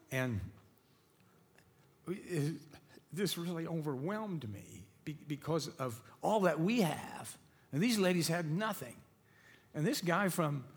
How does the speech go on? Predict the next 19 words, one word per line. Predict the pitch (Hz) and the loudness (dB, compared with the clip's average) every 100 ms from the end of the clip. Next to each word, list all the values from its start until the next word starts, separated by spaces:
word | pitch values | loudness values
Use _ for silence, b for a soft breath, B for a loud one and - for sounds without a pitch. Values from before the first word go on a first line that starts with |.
| B B _ - - | B B _ -20 -8
up | 160 | -2
north | 165 156 170 | 2 4 4
that | 165 131 | 2 -2
went | 139 | -2
with | 139 135 156 | -2 0 0
us, | 147 | -2
he | 160 | -2
had | 190 165 | 0 0
brought | 156 196 | 0 0
a | 151 | 0
bunch | 139 175 | 0 -2
of | 143 | -2
the, | 131 135 131 | -4 -6 -6
a | |
big | 117 156 160 123 110 | -6 -4 -4 -6 -6
bars | 127 143 123 | -4 -4 -4
of | 113 | -4
Ivory | 123 139 131 | -4 -6 -6
soap. | 110 - 139 170 - | -6 -4 -2 -2 -4